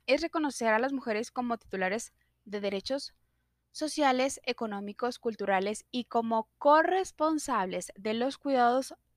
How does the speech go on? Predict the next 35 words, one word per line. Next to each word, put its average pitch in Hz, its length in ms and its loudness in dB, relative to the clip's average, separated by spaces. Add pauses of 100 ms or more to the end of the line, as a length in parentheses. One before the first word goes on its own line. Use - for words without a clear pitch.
(120)
a 220 140 6
otras - 320 0
personas. 277 540 -2 (800)
También 269 280 0
se 311 100 0
considera 254 480 2
que, 208 360 -4
independientemente 220 1080 -4 (100)
del 202 380 -2 (100)
tipo 247 340 0
de 294 120 4
familia 220 460 -2
del, 190 260 0
en 208 180 -8
el 196 120 -8
cual 214 300 2
vivan, 247 380 0 (420)
las 226 140 0
mujeres 226 400 0
son 277 200 0
proveedoras 277 500 4
económicas 233 580 -6
principales, 220 760 -2
exclusivas 233 720 0 (180)
y 320 220 4
significativas. 247 1080 -4 (1000)
Consideramos 277 640 2
indispensable 214 800 -2
la 185 140 2
promoción 202 500 -6
de 285 100 -2
programas 226 540 0
que 202 100 -8
permitan 190 520 -4
po-, 262 300 0